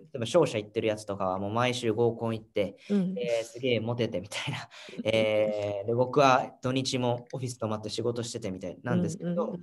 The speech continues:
Speaker 2: うん、うん、うん。
Speaker 1: 一年目やった大変なことが二年目き-、すごく効いてきて、で、
Speaker 2: うん。
Speaker 1: たまに、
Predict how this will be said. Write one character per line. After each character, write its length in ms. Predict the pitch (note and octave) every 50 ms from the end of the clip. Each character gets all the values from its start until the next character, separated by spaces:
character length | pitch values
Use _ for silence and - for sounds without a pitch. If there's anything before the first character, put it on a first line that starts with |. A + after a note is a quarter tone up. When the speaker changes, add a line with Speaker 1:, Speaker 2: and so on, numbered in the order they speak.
| F3 G#3 -
Speaker 2:
う 60 | F3+
ん、 40 | F3 E3+ G3+ - -
う 40 | F3
ん、 20 | D#3
う 40 |
ん。 0 |
Speaker 1:
一 40 | D#3
年 160 | A#3+ A#3 A3+
目 100 | A3+ G#3+
や 80 | G3 F3+
っ 100 | F3+ F3+
た 80 | - -
大 180 | - F3+ E3 D#3
変 120 | D#3 D3+
な 80 | D3+ D3
こ 100 | D3+ D3+
と 80 | D#3
が 80 | C3 A#2
二 180 | C3+ C3+ C#3+
年 200 | D3+ D#3+ D#3+ D#3+
目 120 | D#3 D#3 D#3
き-、 140 | D#3 - -
す 100 | - -
ご 100 | C3+ A#2+
く 100 | - -
効 60 | A2
い 60 | G#2
て 120 | - A2
き 80 | A2 -
て、 280 | - A#2+ A2+ G#2 - - -
で、 60 | -
Speaker 2:
う 40 | F3+
ん。 20 |
Speaker 1:
た 100 | E3+ D#3
ま 160 | D#3 E3 D#3+
に、 280 | D#3+ D#3+ D#3 D#3 D#3+